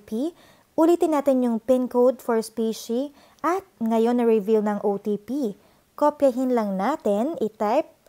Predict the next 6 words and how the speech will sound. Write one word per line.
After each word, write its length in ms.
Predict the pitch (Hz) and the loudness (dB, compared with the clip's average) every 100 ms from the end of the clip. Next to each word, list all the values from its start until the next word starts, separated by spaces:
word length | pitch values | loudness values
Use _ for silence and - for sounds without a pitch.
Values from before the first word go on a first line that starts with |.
| - | -4
at 160 | 302 349 _ - | -2 -2 _ -4
click 400 | 269 262 262 - _ _ | 2 2 0 -14 _ _
login. 1040 | 220 220 208 208 180 _ 233 220 185 - 208 _ _ _ _ _ _ _ _ - | 0 2 2 -2 -6 _ -2 -2 -2 -8 -20 _ _ _ _ _ _ _ _ 2
After 560 | 339 392 - - 294 | 2 2 -4 2 2
clicking 480 | 285 262 254 254 226 | 4 4 4 0 -2
login, 800 | 214 202 202 - 202 196 277 359 | 0 2 0 -4 -6 -4 -4 -8